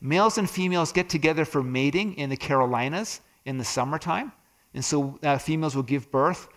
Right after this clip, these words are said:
and mating takes place in the shallow coastal estuaries in the Carolina-, in Carolinas.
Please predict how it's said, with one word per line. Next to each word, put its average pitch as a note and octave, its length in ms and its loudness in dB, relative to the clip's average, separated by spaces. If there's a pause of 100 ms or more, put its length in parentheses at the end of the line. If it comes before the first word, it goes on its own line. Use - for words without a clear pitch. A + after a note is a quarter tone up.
(180)
and C3 180 -4
mating D3 300 2
takes D#3 260 0
place D#3 300 -4
in D3+ 40 -8
the C3 80 -6
shallow C#3+ 400 2
coastal C#3+ 420 -4
estuaries D3 500 -2
in C3+ 60 -12
the C3+ 60 -10
Carolina-, C3+ 640 0
in C3+ 80 -8
Carolinas. C#3+ 640 0